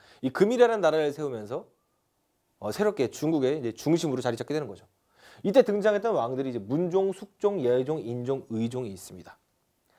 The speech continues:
처음에 문종 때는요, 그냥 뭐가 중요했냐면요, 그냥, 어, 최충의 문헌공도라는 게 있습니다. 뭐냐면요, 기존에 우리 성종 때 국자감이라는 학교를 만들긴 만듭니다. 성종이 다 이성 육부 체제 완비한 왕이잖아요. 그 학교도 만들어요, 국자감이라고.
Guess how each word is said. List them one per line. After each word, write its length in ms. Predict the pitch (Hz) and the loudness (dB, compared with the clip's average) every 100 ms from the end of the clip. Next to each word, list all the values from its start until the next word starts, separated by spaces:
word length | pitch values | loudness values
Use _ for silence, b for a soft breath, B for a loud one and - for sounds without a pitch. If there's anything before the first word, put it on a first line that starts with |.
| b b b | b b b
처음에 220 | 262 285 | 4 6
문종 480 | 165 160 226 311 302 | 6 4 2 2 2
때는요, 500 | 233 143 123 156 98 _ _ | 2 0 -4 -12 -14 _ _
그냥 140 | 170 143 | 2 4
뭐가 200 | 220 254 | 4 4
중요했냐면요, 600 | 165 165 147 135 170 - | 0 -4 -4 -6 -8 -4
그냥, 300 | 151 170 156 B | -2 -2 -4 B
어, 180 | - 117 | -6 -4
최충의 480 | - 269 - 277 247 | -4 -8 -2 0 2
문헌공도라는 800 | 147 214 294 262 175 151 143 131 | 2 0 2 2 2 0 -2 -2
게 80 | 117 | -8
있습니다. 380 | 92 101 92 87 | -10 -14 -14 -4
뭐냐면요, 600 | 131 156 139 143 151 101 b b b | 0 0 0 -4 -6 -8 b b b
기존에 460 | - 208 285 262 175 | 0 2 4 4 4
우리 160 | 139 | 2
성종 500 | - 285 311 302 247 | 0 -2 0 0 0
때 120 | 160 | -2
국자감이라는 680 | - 160 - 240 220 196 165 | -2 -6 4 4 4 2 -2
학교를 300 | 202 226 202 | -4 -2 -2
만들긴 400 | 110 113 120 117 | -2 -2 -2 -4
만듭니다. 480 | 98 95 95 90 - b b | -6 -8 -10 -12 -16 b b
성종이 400 | - 247 254 233 | -2 0 2 4
다 80 | 175 | 4
이성 240 | 147 190 | 4 0
육부 180 | 156 156 | -2 -6
체제 140 | 160 165 | -2 0
완비한 280 | 113 135 123 | 0 -2 -4
왕이잖아요. 460 | 104 104 113 147 B B | -6 -8 -6 -8 B B
그 80 | - | -8
학교도 300 | - - 294 | -6 -2 0
만들어요, 340 | 214 120 135 147 | 0 0 0 -2
국자감이라고. 640 | - - 127 107 98 87 | -4 -4 -2 -2 -10 -14